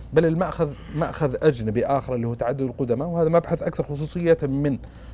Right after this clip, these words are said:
مبحث القول في بعض الصفات كالكلام في البعض الآخر. واضح ال-،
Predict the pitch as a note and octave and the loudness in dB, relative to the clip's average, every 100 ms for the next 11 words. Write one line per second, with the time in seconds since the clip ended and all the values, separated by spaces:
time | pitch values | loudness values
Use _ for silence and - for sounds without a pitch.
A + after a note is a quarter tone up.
0 | - - C3 D3+ C#3 C#3+ B2+ - C3+ A2+ | -16 -6 4 4 4 -2 -2 0 0 0
1 | A#2 G#2+ - B2+ - A2+ B2 G#2+ G2+ F#2 | -2 -4 -4 -6 -6 -6 -4 -4 -4 -4
2 | G#2 G2+ - A2+ A#2 A#2 A2+ G#2 G2+ | -4 -8 -10 -6 -4 -4 -6 -8 -10